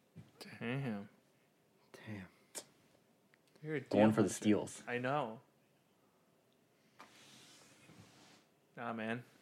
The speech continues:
Speaker 2: Hmm. Ed, while, while you, uh, while you think of a deal, um, I think we should maybe talk a little bit about the first Drake, uh, collab under the, the Nocta line.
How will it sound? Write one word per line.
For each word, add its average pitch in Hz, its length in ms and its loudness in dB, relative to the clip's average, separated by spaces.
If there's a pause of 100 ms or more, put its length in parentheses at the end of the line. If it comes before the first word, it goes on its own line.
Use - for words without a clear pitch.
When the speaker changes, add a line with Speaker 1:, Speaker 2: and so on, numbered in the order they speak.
(120)
Speaker 2:
Hmm. 131 160 0 (1300)
Ed, 175 240 12
while, 156 360 12
while 160 280 12
you, 185 340 12
uh, 151 300 12
while 131 260 12
you 156 140 12
think 151 320 6
of 110 120 10
a 110 60 10
deal, 110 400 10 (1000)
um, 113 680 10
I 120 120 8
think 123 200 6
we 131 120 12
should 123 220 6
maybe 117 560 12
talk 127 320 8
a - 20 4
little 127 220 10
bit 127 100 12
about 120 600 8 (360)
the 117 460 10
first - 480 8
Drake, - 720 8 (920)
uh, 107 420 10 (200)
collab 123 680 10 (320)
under 117 280 10
the, 107 460 10
the 104 180 6
Nocta 120 460 8
line. 120 460 6